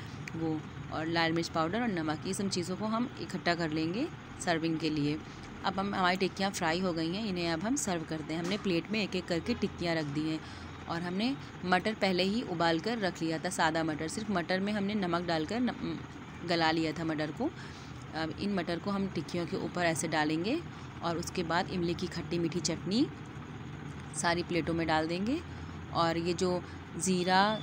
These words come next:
सौंफ और, अ, धनिए का powder roast करके बनाया था, वो डाल दिया है। फिर लाल मिर्च powder डाल देंगे, नमक डाल देंगे और बारीक कटी हुई प्याज, बारीक कटी हुई हरी धनिया, दही डालकर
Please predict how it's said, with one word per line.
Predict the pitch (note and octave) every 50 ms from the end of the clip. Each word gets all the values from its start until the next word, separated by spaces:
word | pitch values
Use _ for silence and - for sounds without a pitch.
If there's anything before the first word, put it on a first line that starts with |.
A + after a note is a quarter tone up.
| - D3 -
सौंफ | - - F3 D#3+ E3 F3 F#3+ G3+ - - -
और, | - E3 E3+ E3+ E3+
अ, | E3 E3 E3+ - - - - - - - - - E3+ E3+ E3 E3+ E3 D#3+ D#3+
धनिए | F#3 F3 E3+ F3 F3+ F3+
का | - G3+
powder | F#3+ - F3 D#3 D3+ D3+ E3+ F3+ F#3
roast | - - - - F3+ F3 F3 - -
करके | F3+ E3 - F3
बनाया | F3 E3 E3 E3+
था, | - F#3
वो | D#3+ D#3+ E3+ F3+
डाल | F#3 F3+ F3 E3
दिया | D#3+ E3 F3 F3+
है। | G#3 A#3 C4+ C#4+
फिर | - - G3+ F3+
लाल | E3+ D#3+ D#3 D#3 D#3+ D#3+
मिर्च | E3+ F3 -
powder | - F3 D#3+ D3+ D3+ F3+ F#3+
डाल | F#3+ F#3 F3+ F3 F3
देंगे, | F3+ F#3 G3 G3+
नमक | G#3 F#3 E3 D#3 D#3 E3 F3 G3+ G3
डाल | F#3 E3+ D#3+ D#3+ D#3+
देंगे | E3 D#3+ D#3+ E3+ G3 A3+ D4+ E4+ - - - - - - - -
और | E3+ D#3+
बारीक | D#3 D#3+ D#3 D#3 E3 F3 E3+
कटी | - F3 E3 E3+ E3+
हुई | E3 E3+ E3+ F3
प्याज, | E3+ - F3 D#3+ D#3 D#3 E3 F#3 G3+ G3+ G#3+ - - - -
बारीक | E3 D#3+ D#3+ E3 D#3+ E3
कटी | F3 D#3 D3+ E3
हुई | D#3 E3+ E3
हरी | E3+ D#3+ F3 D3+ E3+ E3
धनिया, | E3 E3+ E3+ E3+ F3 F#3 G3+ A3+ B3+ - - - - - - - - -
दही | D#3 D3+ E3 D#3+ C#3+ F3+ F#3+ G#3 A3+ C4 C#4+ - - - - - - - -
डालकर | E3 E3 D#3 D3+ D3+ D3 D3 A3 B3+ D#4